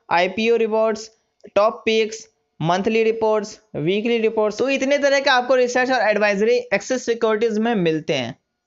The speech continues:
अब बात करते हैं एक्सिस सिक्योरिटीज या फिर एक्सिस डायरेक्ट के ट्रेडिंग प्लेटफॉर्म्स के बारे में।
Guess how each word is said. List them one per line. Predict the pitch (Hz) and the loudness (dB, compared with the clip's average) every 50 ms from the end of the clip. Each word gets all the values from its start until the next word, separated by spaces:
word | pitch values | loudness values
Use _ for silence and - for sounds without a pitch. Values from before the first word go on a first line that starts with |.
| _ _ _ _ _ _ _ _ _ _ _ _ _ - | _ _ _ _ _ _ _ _ _ _ _ _ _ -4
अब | 160 151 | -4 0
बात | 147 180 214 254 254 254 | 2 2 2 2 2 0
करते | 269 269 262 262 269 | -2 -2 0 0 0
हैं | 262 214 | 0 2
एक्सिस | 151 190 190 - 247 240 233 - | 0 0 -2 -2 -4 -6 -2 -2
सिक्योरिटीज | 240 220 226 226 214 202 208 190 160 170 | -4 -2 0 0 0 0 0 -2 0 2
या | 185 202 | 0 0
फिर | 214 247 240 | 2 0 0
एक्सिस | 226 226 - 240 233 | 0 -2 -2 -4 -2
डायरेक्ट | 208 202 196 202 208 220 214 214 | 0 2 2 2 2 0 -2 -2
के | - 240 247 | -2 -2 -2
ट्रेडिंग | 262 254 247 _ - 196 214 226 233 233 226 | -2 -4 -6 _ 0 0 0 2 0 -2 0
प्लेटफॉर्म्स | 226 208 190 190 - 202 196 202 196 | 0 -2 -2 0 -2 -2 -2 -2 -2
के | - 180 | -4 -2
बारे | 156 143 131 127 123 | 0 0 0 0 -2
में। | 120 113 110 - | -4 -6 -8 -10